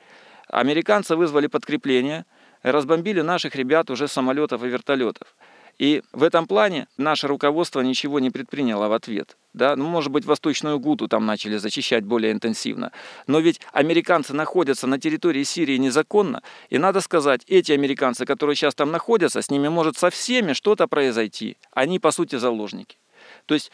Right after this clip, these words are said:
нужно жестко, наступательно. Бой не выиграть только, э, в блокировке и в глухой обороне.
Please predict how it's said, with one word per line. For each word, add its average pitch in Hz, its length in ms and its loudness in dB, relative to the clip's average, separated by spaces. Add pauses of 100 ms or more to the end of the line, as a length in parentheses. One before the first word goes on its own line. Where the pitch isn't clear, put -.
(100)
нужно 156 380 0
жестко, 156 380 2
наступательно. 120 720 0
Бой 151 260 2
не 165 120 0
выиграть 143 540 0
только, 143 400 0 (320)
э, 123 180 2
в 113 260 -4 (280)
блокировке 143 640 0
и 120 40 0
в 113 60 -2
глухой 135 300 2
обороне. 113 440 -2